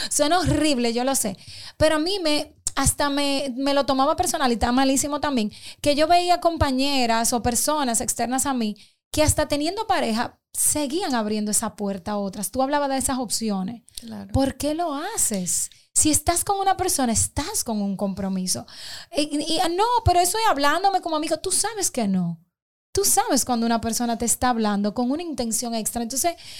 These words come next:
Speaker 1: es sobre todo para personas tal vez que están en esta situación, porque yo siento que eso te puede sabotear una relación realmente importante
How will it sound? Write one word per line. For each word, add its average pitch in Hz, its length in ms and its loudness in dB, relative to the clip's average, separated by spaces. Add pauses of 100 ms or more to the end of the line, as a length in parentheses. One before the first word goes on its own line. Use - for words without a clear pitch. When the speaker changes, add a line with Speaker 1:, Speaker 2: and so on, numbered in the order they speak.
(360)
Speaker 1:
es 294 160 2
sobre 320 300 2
todo 339 220 2
para 370 220 2
personas 320 600 0 (920)
tal 269 140 4
vez 277 100 0
que 330 60 -2
están 302 180 -2
en 294 100 -4
esta 285 220 0
situación, 240 420 0
porque 262 240 0
yo 339 100 2
siento 359 280 -2
que 311 60 0
eso 311 120 -2
te 311 120 0
puede 302 200 -2
sabotear 285 540 -2
una 254 160 0
relación 240 480 0 (320)
realmente 277 1200 2 (220)
importante 208 920 -2